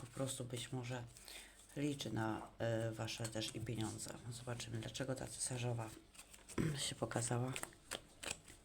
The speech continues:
że wy musicie na nią uważać. Może to jest osoba taka, która wam narzuca swoje zasady, tak, i chce wami kierować.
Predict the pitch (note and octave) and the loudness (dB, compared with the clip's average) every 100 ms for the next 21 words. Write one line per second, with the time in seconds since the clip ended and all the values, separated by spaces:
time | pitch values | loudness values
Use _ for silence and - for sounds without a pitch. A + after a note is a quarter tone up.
0 | - - - - - - - C3 C3 B2+ | -6 -6 -6 -14 -16 -4 2 4 6 6
1 | A#2+ B2 - A#2+ A#2+ A#2+ A#2+ A#2+ A#2+ A#2 | 4 2 6 8 10 8 6 4 4 4
2 | A#2+ - - - - - - - - - | 2 0 -4 -6 -12 -16 -14 -10 -8 -6
3 | - - - - - - - - - - | -2 0 0 -2 -4 0 0 0 -2 -4
4 | - F3+ F3 E3+ D#3+ C#3 - B2+ - B2+ | 0 4 6 6 6 6 6 4 4 6
5 | C3 - B2 B2 - B2+ A#2+ - - - | 4 4 4 2 6 6 6 0 -4 -8
6 | - - C3+ C3+ C3 A#2+ A#2+ A#2+ B2 - | -2 4 8 8 8 8 6 6 4 2
7 | - A#2 A#2+ A2+ A2+ - - - - - | 4 6 8 6 2 -2 -2 -2 -6 -8
8 | - - - - - - - - - C3 | -8 -12 -10 -10 -8 -10 -10 -2 2 4
9 | C3 - C#3 B2 A#2 A#2 B2 B2 A#2 - | 6 8 8 6 6 6 4 2 2 4
10 | A#2+ B2 A#2+ A#2+ C3 B2 A#2+ A2+ - - | 4 6 6 6 6 6 6 4 4 2